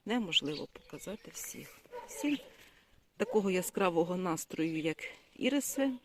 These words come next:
такої стійкості, як в ірисах, тому що вони, бачите, і морозостійкі, і до погоди стійкі, ось ці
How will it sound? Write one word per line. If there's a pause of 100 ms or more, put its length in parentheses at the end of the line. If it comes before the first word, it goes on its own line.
(760)
такої
стійкості,
як
в
ірисах, (220)
тому
що
вони,
бачите, (460)
і
морозостійкі, (220)
і
до
погоди
стійкі,
ось
ці